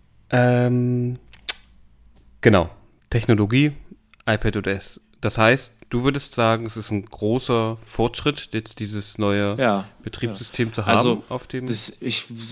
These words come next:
Speaker 2: sag dazu immer, das hängt ein bisschen ab von dem, was man macht. Also wenn man jetzt, äh,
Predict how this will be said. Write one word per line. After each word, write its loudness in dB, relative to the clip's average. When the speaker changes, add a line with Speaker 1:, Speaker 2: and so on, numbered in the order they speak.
Speaker 2:
sag -2
dazu -2
immer, 2
das -2
hängt -2
ein -8
bisschen -2
ab -8
von -4
dem, 0
was -2
man -4
macht. -6
Also -6
wenn 0
man 0
jetzt, -2
äh, -6